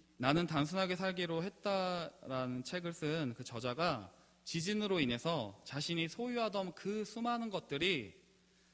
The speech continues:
지진이 한 번 나니까 자신을 죽일 수 있음을 깨닫게 되면서 자신이 가지고 있던 짐들을 하나 둘씩 줄이기 시작했다는 것이 이 책의 요지입니다.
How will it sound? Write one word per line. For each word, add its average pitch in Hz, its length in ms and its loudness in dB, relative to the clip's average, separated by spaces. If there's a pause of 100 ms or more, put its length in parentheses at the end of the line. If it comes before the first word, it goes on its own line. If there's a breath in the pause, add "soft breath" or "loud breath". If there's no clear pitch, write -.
(400 soft breath)
지진이 165 380 -4
한 196 160 -4
번 190 140 -2
나니까 117 600 -4
자신을 131 440 -6
죽일 151 360 -4
수 151 180 -6
있음을 120 640 -6 (320)
깨닫게 185 380 -6
되면서 117 720 -6
자신이 131 400 -4
가지고 123 340 -4
있던 117 240 -6
짐들을 123 800 -2 (200 loud breath)
하나 180 460 -4
둘씩 131 680 -6
줄이기 117 380 -8
시작했다는 151 640 -8
것이 113 240 -8
이 110 100 -8
책의 147 680 -4
요지입니다. 107 540 -8